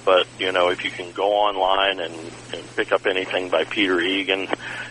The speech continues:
you won't regret it. It's, it's just a great, fun,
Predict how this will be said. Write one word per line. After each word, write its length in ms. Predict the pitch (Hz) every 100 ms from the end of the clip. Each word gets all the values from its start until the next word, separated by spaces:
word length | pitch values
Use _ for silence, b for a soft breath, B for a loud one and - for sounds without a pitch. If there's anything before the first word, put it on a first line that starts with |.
| B
you 120 | 101 92
won't 260 | 101 98
regret 400 | 95 90 95 95
it. 140 | 95 - - -
It's, 440 | 80 - - - -
it's 280 | - - -
just 220 | 92 -
a 120 | 78 78 -
great, 320 | - 101 98 -
fun, 640 | - 104 98 95 95